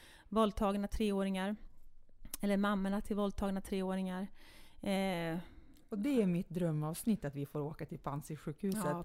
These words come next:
Speaker 2: Men dit kan man
Speaker 1: Panzi är fin.
Speaker 2: inte resa idag, det är för farligt, eller hur?
Speaker 1: Alltså, det är inga, kriget i Kongo pågår ju ständigt och det är olika gerilla rebellgrupper som rör sig. Just nu är det ganska lugnt, tror jag, men sen så blossar det ju upp ibland. Det är ju pågått ett krig där i tjugo år som nästan ingen vet om.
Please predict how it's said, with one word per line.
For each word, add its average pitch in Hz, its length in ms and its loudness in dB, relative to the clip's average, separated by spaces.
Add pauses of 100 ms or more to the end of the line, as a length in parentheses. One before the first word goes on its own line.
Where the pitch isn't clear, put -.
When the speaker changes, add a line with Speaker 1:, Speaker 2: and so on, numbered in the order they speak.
(100)
Speaker 2:
Men 208 160 8
dit 320 200 6
kan 226 120 10
man 214 100 8
Speaker 1:
Panzi 202 40 6
är 202 40 8
fin. 196 60 6
Speaker 2:
inte 190 160 2
resa 185 320 0
idag, 185 300 2
det 170 40 -4
är - 20 -4
för 214 120 -2
farligt, 196 380 0
eller 175 180 0
hur? 170 300 -4 (480)
Speaker 1:
Alltså, 214 200 -4
det 202 80 0
är 240 40 4
inga, 247 180 4
kriget 247 420 0
i - 40 0
Kongo 247 500 4
pågår 165 340 0
ju 165 40 0
ständigt 160 420 -4
och 180 120 0
det 185 60 4
är 196 40 6
olika 185 420 2
gerilla 180 600 0 (380)
rebellgrupper 185 800 2
som 175 180 -2
rör 180 260 0
sig. - 580 -4 (180)
Just 190 300 0
nu 233 100 6
är 247 40 8
det 254 60 4
ganska 196 260 -2
lugnt, 165 360 -2
tror - 120 -6
jag, - 80 -4
men 185 100 -4
sen 208 140 -4
så 214 100 -2
blossar 226 340 0
det 214 60 4
ju 226 80 4
upp 233 220 0
ibland. 156 280 -6
Det 170 40 -4
är 175 80 -2
ju 175 80 -2
pågått - 360 -8
ett 170 80 -10
krig 180 200 -4
där 175 80 -4
i 175 40 -4
tjugo 175 340 -2
år 190 120 0
som 190 120 -4
nästan 175 240 -4
ingen 175 160 -2
vet 196 120 0
om. 196 240 2